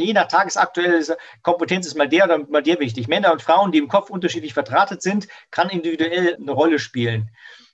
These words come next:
Jung und alt. Früher haben die Alten das Sagen gehabt, die Jungen müssen sich hochdienen. Ist heute nicht mehr so, weil die Jungen sich in irgendeiner Sache besser auskennen. Da braucht es also auch den gegenseitigen Respekt. Und deswegen geht's hier um Ethik. Also es gibt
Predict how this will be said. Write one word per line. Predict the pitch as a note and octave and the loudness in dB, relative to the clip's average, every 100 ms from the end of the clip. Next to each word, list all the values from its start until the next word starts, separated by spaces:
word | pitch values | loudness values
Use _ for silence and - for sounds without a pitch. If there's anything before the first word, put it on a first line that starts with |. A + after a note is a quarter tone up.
| _ | _
Jung | - F3+ G3+ | -2 0 0
und | E3 | 0
alt. | - E3+ D3 | 2 4 2
Früher | A2 E3+ F3+ D#3+ | 2 4 6 4
haben | E3 | 2
die | D3+ D#3 | -2 0
Alten | E3+ F3 | 0 0
das | D3+ | -2
Sagen | D#3+ F3 F#3+ F3 | 0 2 2 0
gehabt, | E3+ - | 0 2
die | |
Jungen | D#3 E3+ | 0 2
müssen | D#3+ D#3 C#3+ | -2 -4 -6
sich | C#3 A#2 | -6 -2
hochdienen. | G3 G#3 F3 F3+ F3+ | -4 -4 -4 -4 -4
Ist | F3+ F3 | -6 0
heute | D#3+ C#3 | 0 2
nicht | E3 F#3 | -2 -2
mehr | F3+ | 0
so, | E3 | 2
weil | D#3 | 2
die | C#3 | 0
Jungen | D3+ F3 | -2 -2
sich | D3+ D#3 - | -4 -6 -6
in | |
irgendeiner | C#3 D#3+ D3 | -6 -2 0
Sache | C#3+ D3+ | 0 -2
besser | C3+ C#3 C3+ | -4 -4 -4
auskennen. | F#3+ - E3+ F3 | -6 -2 -2 0
Da | D3 | 0
braucht | C3+ D3 | 0 -2
es | |
also | C3+ C#3 | -2 0
auch | C#3+ - - - | -2 -2 -12 -6
den | C3 | 0
gegenseitigen | D#3 D#3+ C#3+ C#3 C3 B2 | 0 2 0 0 -4 -4
Respekt. | A#2+ - F#3+ A#3 - - - - - - - | -4 -2 -2 -4 -8 -20 -20 -20 -20 -20 -6
Und | D3 | -2
deswegen | F#3 - F#3 F#3 | 0 0 -2 -2
geht's | G3 G#3 | -6 -4
hier | G#3 | -4
um | F#3+ | -2
Ethik. | A3 A3+ C3 A2+ - | -4 -2 -4 -2 -2
Also | C#3 | 2
es | D#3+ - | 0 -2
gibt | G3 - | -8 -10